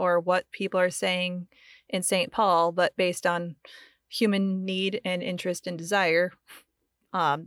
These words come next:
so we're trying to talk to people.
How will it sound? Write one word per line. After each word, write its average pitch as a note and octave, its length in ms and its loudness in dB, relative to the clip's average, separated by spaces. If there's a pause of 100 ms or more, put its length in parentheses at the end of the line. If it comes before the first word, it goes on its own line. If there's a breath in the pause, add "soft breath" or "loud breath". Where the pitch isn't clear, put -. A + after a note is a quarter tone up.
so F3+ 420 4 (480 loud breath)
we're A#3+ 80 2
trying B3+ 340 4
to G#3+ 60 -8 (240)
talk A#3+ 260 4
to A3+ 120 -4
people. G#3+ 720 2